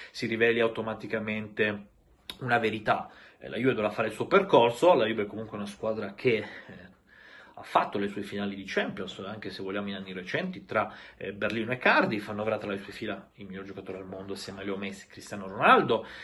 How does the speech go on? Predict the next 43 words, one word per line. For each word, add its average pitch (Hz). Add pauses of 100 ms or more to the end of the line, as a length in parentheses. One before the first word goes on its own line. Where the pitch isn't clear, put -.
(160)
è -
una 107
squadra 104
che, 107
eh, 104
avrà 95
anche 107
dell'entusiasmo 104
dettato 101
poi 110
dalla 104
prima 110
esperienza 107
da 107
allenatore 107
in 101
Champions 104
di 104
Pirlo, 107
uno 104
che 101
comunque 110
da 104
calciatore 107 (540)
questa 101
competizione 101
l'ha -
conosciuta 101
bene, 190
l'ha 113
vinta 107
per 101
due 101
volte 104
contro 101
il 104
Milan 190
e -
ha 101
perso -
una 104
finale, 104 (520)
eh, 71